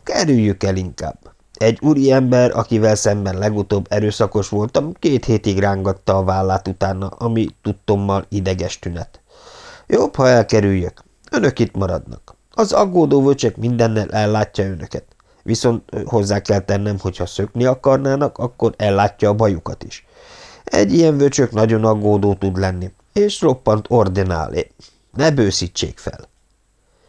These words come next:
Négy órával később a Márki és a gróf újra elfoglalta helyét az autóban.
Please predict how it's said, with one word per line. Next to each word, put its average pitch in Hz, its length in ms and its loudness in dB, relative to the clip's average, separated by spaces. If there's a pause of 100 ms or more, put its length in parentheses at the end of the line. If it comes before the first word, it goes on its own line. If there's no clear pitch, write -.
(560)
Négy 196 280 4
órával 101 380 4
később 131 420 0
a 95 60 0
Márki 113 500 0
és - 160 -2
a 98 60 0
gróf 104 440 0
újra 95 280 0
elfoglalta 95 680 0
helyét 92 340 0
az 87 140 -2
autóban. 80 560 -6